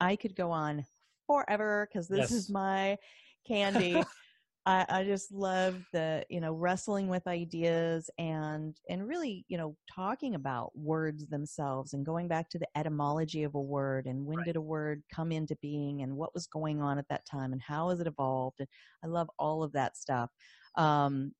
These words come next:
Speaker 1: and, uh, we'll, we'll definitely have you back on again.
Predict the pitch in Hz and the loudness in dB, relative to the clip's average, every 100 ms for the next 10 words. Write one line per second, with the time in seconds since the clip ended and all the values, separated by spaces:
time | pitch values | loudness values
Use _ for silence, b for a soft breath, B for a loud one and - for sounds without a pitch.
0 | - 170 160 156 151 151 147 143 143 156 | 0 2 4 4 2 4 4 6 6 8
1 | 170 160 165 160 165 165 160 151 160 156 | 6 8 6 8 6 6 4 6 6 6
2 | 151 151 147 - 151 147 147 160 156 143 | 6 8 6 6 6 6 4 4 6 4